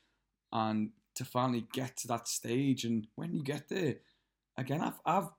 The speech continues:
I've had abs before, and when I got to that stage where I could see visible abs, I'm like, "Well, I'm still not happy. I still want more." The human body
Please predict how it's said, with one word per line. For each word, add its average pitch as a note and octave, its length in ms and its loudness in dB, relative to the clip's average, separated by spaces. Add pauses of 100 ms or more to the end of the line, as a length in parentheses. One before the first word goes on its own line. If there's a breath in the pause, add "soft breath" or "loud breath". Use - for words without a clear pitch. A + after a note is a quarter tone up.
(300)
I've F3 220 2
had C#3 420 0
abs C3 220 2
before, B2 420 0
and B2 240 4 (560 loud breath)
when C#3 220 4
I D#3 80 6
got C#3 240 0
to - 80 -6
that C3 180 0
stage B2+ 420 4
where A#2+ 320 2
I B2+ 60 -4
could A#2 180 -6
see B2 220 2
visible A2 420 0
abs, C3+ 360 0 (920)
I'm C#3 140 4
like, C3+ 400 0
"Well, - 160 -4
I'm - 80 -2
still - 280 -4
not D#3+ 140 -6
happy. D3 320 -4 (960)
I C3+ 120 2
still C3+ 340 2
want C3 200 0
more." A#2+ 280 2
The A#2 80 -2
human B2+ 380 2
body A#2+ 340 0